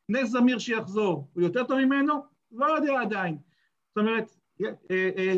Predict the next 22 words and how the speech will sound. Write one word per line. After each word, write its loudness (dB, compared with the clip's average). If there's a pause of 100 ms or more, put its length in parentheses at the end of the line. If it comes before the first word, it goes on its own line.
(120)
אה, 0
ס-, -8
אה, 0
סקוט -2
אורה, 2 (320)
ש-, -8 (240)
שבמקור 0
שיחק -4
שמה, 0
הוא -6
יותר -2
טוב 0
ממנו, 2
ואם -2
טפוקו -6
שיחזור, -2
והראל, 0 (400)
אלישע -2
כבר 0
אמר 2
שסקוט -8
אורה 2